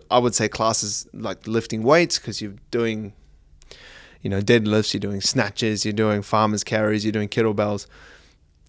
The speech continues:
That is, like, super calorically expensive as well. But if we just look at the average cardio and the average, like, lifting weights, it's kind of the same. Cardio burns more calories initially.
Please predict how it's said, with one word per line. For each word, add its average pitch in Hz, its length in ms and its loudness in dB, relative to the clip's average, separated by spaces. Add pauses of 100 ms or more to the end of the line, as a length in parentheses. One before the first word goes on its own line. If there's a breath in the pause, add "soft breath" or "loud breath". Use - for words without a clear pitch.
That 135 480 4 (260)
is, 120 220 4
like, 117 160 4 (100)
super - 640 4
calorically 117 480 4
expensive 104 500 -2
as 104 100 0
well. 123 280 6
But 165 200 4
if 208 140 4
we 233 80 0
just 202 220 2
look 175 120 2
at 160 140 6
the 139 160 6
average 135 320 4
cardio 127 480 4
and 113 160 0
the 113 100 0
average, 120 320 2
like, 113 160 2
lifting 117 280 0
weights, 135 360 2 (460 soft breath)
it's 226 140 4
kind 233 300 2
of 240 60 2
the 208 80 6
same. 147 380 4 (240 loud breath)
Cardio 190 440 4
burns 151 360 2
more 143 500 4
calories 131 420 4
initially. 131 680 4